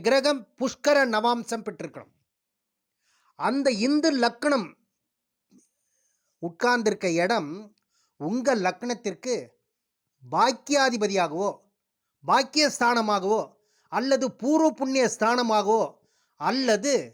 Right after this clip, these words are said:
பணபர ஸ்தானமாகவோ, அல்லது லாபஸ்தானமாகவோ அமர்ந்து, அது இந்து லக்னமாக இருந்து, அந்த இந்து லக்னத்தில் அமர்ந்திருக்கக்கூடிய கிரகம் புஷ்கர நவாம்சம் பெற்று, அந்த தசா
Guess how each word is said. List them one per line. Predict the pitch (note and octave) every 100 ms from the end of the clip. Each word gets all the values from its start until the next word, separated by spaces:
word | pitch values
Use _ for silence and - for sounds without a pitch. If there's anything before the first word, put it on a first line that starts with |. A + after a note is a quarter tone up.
| _ _ _ _ _
பணபர | D#3+ G#3+ C#4+ D4 C#4
ஸ்தானமாகவோ, | A3+ - G#3+ G#3 F#3+ E3 F#3+ G3 - _ D#3
அல்லது | G3 A#3+ G#3 C4+ F#3+ C3+ _ _ _ _ _
லாபஸ்தானமாகவோ | C#3 E3+ B3+ C#4+ D4 C#4 A#3+ A3 G3+ F#3+ F3 G3+ C#3+ B2+
அமர்ந்து, | C3 E3+ G3 G#3 C4+ G3+ C3+ _ _ _ -
அது | F3 G#3+ E3
இந்து | G3+ B3+ D#4
லக்னமாக | C4 G#3+ G#3+ G3+ G3+ F#3
இருந்து, | F3 G3 A#3+ C4+ G3+ - _
அந்த | - B3+ A#3
இந்து | G3+ A#3 C4
லக்னத்தில் | C#4+ B3 C#4 C#4 C#4 D4
அமர்ந்திருக்கக்கூடிய | G3+ A3 C4+ C4+ C4 C4+ C4+ B3 G#3+ D#3
கிரகம் | G3 G#3+ A#3 F3+ _ _ _ _
புஷ்கர | G3 G#3 - C#4+ C#4
நவாம்சம் | A3+ G#3 G#3 G3 G3 E3
பெற்று, | G#3+ A3 - D4+ - _ _ -
அந்த | D3+ E3+ D#3+ C3
தசா | D#3+ D#3+ C4+